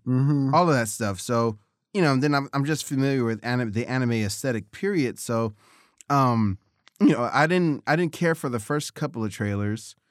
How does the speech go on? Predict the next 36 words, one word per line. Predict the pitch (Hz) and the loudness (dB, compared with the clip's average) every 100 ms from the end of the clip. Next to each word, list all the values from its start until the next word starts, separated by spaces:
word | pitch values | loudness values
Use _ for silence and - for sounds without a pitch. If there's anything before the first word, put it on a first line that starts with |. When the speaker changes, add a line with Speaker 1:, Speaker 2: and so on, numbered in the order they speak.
| _ _ _ _ | _ _ _ _
Speaker 2:
'cause | 143 127 | -2 0
I | |
felt | 123 131 117 | 0 0 0
like | 110 104 | -2 -2
they | 110 | -2
were | 107 | -2
just, | 92 104 - - | -2 -4 -4 -6
you | 139 117 | 0 0
know, | 107 107 | 0 -4
you're, | 117 117 117 | -4 -2 -2
you're | 110 120 | 0 -2
correct | 110 - 123 113 | -2 -2 -4 -2
in | 110 107 | 0 0
your | 107 | 0
assumption | 101 127 120 113 | -2 -6 -6 -6
about | 98 98 95 | -4 -6 -6
the | |
ham | 98 110 | -6 -6
fisting, | 104 123 117 98 95 101 _ _ - - - | -6 -8 -8 -8 -8 -10 _ _ -18 -16 -2
you | 135 120 | 0 2
know, | 117 113 117 | 4 4 2
Speaker 1:
<laughs> | 117 | -2
Speaker 2:
as | 104 | -2
far | 123 113 | 0 0
as, | 107 | 0
like, | 117 - - - - 220 - 226 | 0 0 2 4 4 4 4 2
<laughs> | 214 - - - - | -2 -6 -20 -18 0
as | 139 117 | 2 2
far | - 143 | 4 4
as, | 131 120 | 4 2
like, | 127 - | 0 -2
the, | 127 117 110 | 0 0 0
the | 101 120 - | -2 -4 -2
aesthetic | 107 - 143 135 120 - | -4 -2 0 0 -2 -6
being | 120 120 117 117 101 _ _ _ | -4 0 0 0 -4 _ _ _
so | - 147 135 123 113 | -4 2 2 2 -2